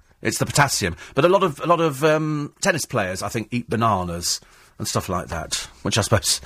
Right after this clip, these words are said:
suppose is good for you. I'm, I'm only recommending it after this sandwich from Marks and Spencer's, which turned out at about seven hundred and fifty-eight calories, and we all decided, we think, in this day, this is their Christmas sandwich, we think that's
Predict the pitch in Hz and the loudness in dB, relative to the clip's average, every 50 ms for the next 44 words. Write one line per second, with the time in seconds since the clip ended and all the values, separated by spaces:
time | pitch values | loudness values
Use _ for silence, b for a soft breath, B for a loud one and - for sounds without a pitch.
0 | B B B B B - 147 131 - 123 107 - - 131 113 - - 110 107 110 | B B B B B 4 4 6 6 6 4 4 4 2 2 4 2 2 4 4
1 | 120 131 - - 160 196 196 180 139 160 156 - 160 151 160 160 120 117 101 104 | 2 2 2 4 4 6 6 6 4 4 2 2 2 2 2 2 2 0 -2 -2
2 | - 117 127 123 - - 113 120 - - B B B B B B - - - - | 0 0 0 0 0 -2 -4 -2 -2 -4 B B B B B B -2 2 4 4
3 | 160 147 143 135 110 104 - - - 123 117 120 120 123 120 104 - - 113 - | 4 4 2 0 0 0 -2 0 0 0 2 4 4 4 2 2 0 -2 -2 2
4 | - 139 127 123 - - - 98 73 90 - - - b b b b b b b | 4 4 2 4 2 0 -2 -2 -2 -2 -2 -2 -2 b b b b b b b
5 | b 113 101 - - 151 131 117 110 113 110 110 104 113 110 104 117 - - - | b -4 -2 2 4 6 6 6 6 4 2 2 0 0 -2 -2 0 0 2 2
6 | - 135 113 120 117 107 107 104 110 - 123 104 - 110 110 110 - - - - | 2 2 2 2 0 -2 -2 -4 -2 -2 -4 -2 0 0 0 0 -2 -4 0 2
7 | 147 135 113 98 101 95 110 107 135 135 123 113 113 - - 120 110 107 101 101 | 4 4 4 4 2 0 0 2 4 4 2 2 2 2 2 2 2 2 0 0
8 | 95 117 - - 123 B B B B B 123 131 147 - - 147 127 123 123 151 | -2 0 0 0 -2 B B B B B 4 4 4 6 6 4 4 4 2 0
9 | - 151 117 104 143 127 - - - 160 - - - 104 - - 120 107 98 95 | 0 0 2 2 2 2 2 0 0 0 0 0 0 -2 0 2 2 2 0 0
10 | 101 - - 117 127 127 - 98 117 110 - | -2 -2 -2 -2 -2 -2 -2 -2 -4 -4 -4